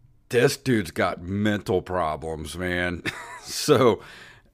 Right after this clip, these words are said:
a-, as this is going on, the bouncer comes from around the bar and, like, grabs the dude and throws him out the bar. And we proceeded to just roast this guy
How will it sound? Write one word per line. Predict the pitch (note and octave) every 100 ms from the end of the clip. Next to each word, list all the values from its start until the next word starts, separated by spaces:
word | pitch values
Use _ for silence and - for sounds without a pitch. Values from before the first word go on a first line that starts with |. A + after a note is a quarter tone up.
| -
a-, | A#2+ A#2+
as | B2+ A#2+ A2+
this | C#3 C#3+
is | D3 B2
going | B2+ A#2+ A#2
on, | G#2+ G#2+ G2
the | F#2
bouncer | A2 G2+ G#2+ - G#2+
comes | - G2+ F2+
from | - F#2+ F2+
around | E2+ E2+ F2 E2+
the | D#2
bar | F2 E2+ E2 D#2+ E2
and, | - F2+ F2
like, | E2+ E2 C#2
grabs | F2+ F2+ F2 -
the | E2+
dude | C#2+ F2 F2 E2+
and | D#2 D2 -
throws | E2 E2 E2+
him | E2+ D#2+
out | D#2 D#2+
the | D#2
bar. | D2+ D#2 D2 C#2 - _ _ F#3+ - - _ _ _ _ -
And | F2 E2 E2 E2 E2
we | F2 F#2+
proceeded | F2+ F#2 - F#2 E2+ E2+ -
to | F#2+
just | D#2 D2 E2 D#2+
roast | D#2 E2+ E2 -
this | E2
guy | - E2 D#2 D#2